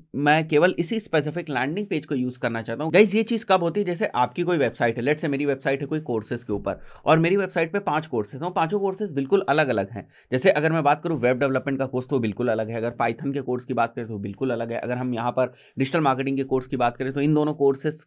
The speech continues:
से अगर उसको कंपेयर किया जाए तो बिल्कुल ही अलग टाइप का कोर्स है। तो ऐसे केस में आप नहीं कहोगे कि मुझे कीवर्ड रिसर्च करनी है इन तीनों ही वेब पेजेस के according या पूरी ही वेबसाइट के according, ऐसा नहीं होता है गाइस, क्योंकि यहाँ पर क्या है, जो मैंने केस लिया, यहाँ पर हमारे पास डिफरेंट डिफरेंट को-,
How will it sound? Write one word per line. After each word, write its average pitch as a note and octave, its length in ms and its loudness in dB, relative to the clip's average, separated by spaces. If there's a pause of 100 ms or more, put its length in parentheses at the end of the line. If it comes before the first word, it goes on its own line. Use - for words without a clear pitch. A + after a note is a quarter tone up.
से E3 240 2
अगर C3+ 280 2
उसको C3+ 200 -4
कंपेयर B2+ 400 -2
किया A#2+ 160 -2
जाए D3 160 0
तो D3+ 120 -8
बिल्कुल G#2+ 340 -4
ही B2+ 100 -2
अलग A#2+ 240 -2
टाइप A#2 200 -4
का A2+ 60 -6
कोर्स A2 300 -6
है। A#2 140 -4 (460)
तो E3+ 80 10
ऐसे D#3 300 6
केस F#3 260 -2
में F#3+ 80 -2
आप F3+ 160 0
नहीं E3+ 140 -2
कहोगे D#3+ 240 0
कि F#3+ 100 -6
मुझे D3+ 220 -2
कीवर्ड C#3+ 400 0
रिसर्च D3 300 -4
करनी C#3 380 -4
है D#3 140 -4
इन D3 260 -2 (200)
तीनों G3+ 420 0
ही E3+ 260 -2 (320)
वेब E3+ 300 8
पेजेस D3+ 440 0 (120)
के D#3 180 4
according C3+ 400 2
या D3 60 2
पूरी G3 260 2
ही F#3 120 2
वेबसाइट C3 460 0
के A#2+ 80 -2
according, A#2 300 -2
ऐसा F#3 200 -2
नहीं C#3+ 200 0
होता G#2 180 -4
है G#2+ 60 0
गाइस, G#2 200 0
क्योंकि D#3+ 200 -2
यहाँ D3 280 2
पर F#3 120 0
क्या E3 140 0
है, B3+ 160 -4 (200)
जो C3 100 -2
मैंने C#3 160 -2
केस C#3+ 280 -4
लिया, D3 200 -2 (340)
यहाँ C#3 160 6
पर E3+ 100 2
हमारे D#3+ 200 2
पास F#3 140 2
डिफरेंट D#3+ 320 0
डिफरेंट C#3+ 340 -2
को-, A2+ 120 2